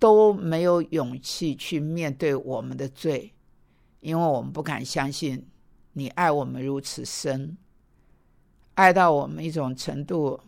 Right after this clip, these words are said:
竟然为我们舍命。你是如此的恩慈，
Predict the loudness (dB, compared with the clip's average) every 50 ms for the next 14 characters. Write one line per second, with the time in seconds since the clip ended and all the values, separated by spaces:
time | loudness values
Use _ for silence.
0 | _ _ _ _ _ _ _ _ _ _ _ _ _ _ _ _ _ _ _ _
1 | _ -2 0 2 2 2 2 4 4 4 4 2 0 -4 -6 -8 -6 -4 -4 -4
2 | -4 -4 -6 -8 -10 -10 -10 -10 -12 -14 _ _ _ _ _ _ _ _ _ _
3 | _ _ _ _ _ _ _ _ -4 -4 -2 -2 -2 -2 0 2 2 2 2 0
4 | -2 -6 -4 -2 -2 -2 0 -2 -2 -2 -4 -6 -8 -10 -10 -8 -10 -10 -10